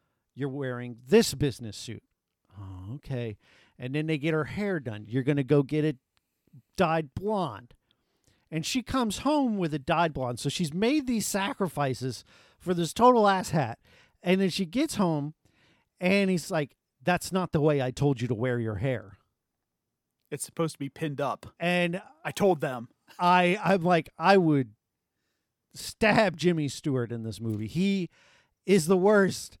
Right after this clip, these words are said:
Speaker 1: But they decide to go to dinner.
Speaker 2: Dude, she goes and she pins up her hair. And then at this point, like, it's, it's clearly Matt, like,
Speaker 1: Yeah.
Speaker 2: you know,
Speaker 1: But even
Speaker 2: like
Speaker 1: he's not convinced. So apparently the only thing that gives this away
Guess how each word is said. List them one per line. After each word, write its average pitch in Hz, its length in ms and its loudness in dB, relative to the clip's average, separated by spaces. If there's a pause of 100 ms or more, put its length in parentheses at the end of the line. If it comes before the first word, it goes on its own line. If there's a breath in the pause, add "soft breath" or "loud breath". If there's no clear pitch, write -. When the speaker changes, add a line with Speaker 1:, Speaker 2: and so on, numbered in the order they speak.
(760)
Speaker 1:
But 190 160 -2
they 226 120 -2
decide 240 460 0
to 233 100 2
go 185 180 4
to 156 120 -4
dinner. 127 400 -10 (1200)
Speaker 2:
Dude, 160 140 -6
she - 100 -8
goes 202 200 2
and 196 100 -4
she 196 100 -10
pins 180 260 -6
up 165 140 -4
her 143 120 -4
hair. 123 460 -4 (680)
And 220 140 2
then 277 120 4
at 311 200 -2
this 285 180 -2
point, 165 400 -2
like, 147 420 -4 (180)
it's, 165 200 -8 (260)
it's - 140 -12
clearly 160 720 -2 (640)
Matt, 143 420 -4
like, 151 460 -6 (220)
Speaker 1:
Yeah. 185 420 -4 (720 loud breath)
Speaker 2:
you 185 160 0
know, 165 120 4
Speaker 1:
But 247 100 6
even 294 220 4
Speaker 2:
like 180 80 -4
Speaker 1:
he's 247 240 0
not 202 180 -4
convinced. 139 380 -8
So 196 100 4
apparently 285 400 0
the 208 140 2
only 403 220 4
thing 269 200 -2
that 220 100 -6
gives 165 240 -4
this 151 180 -2
away 127 340 0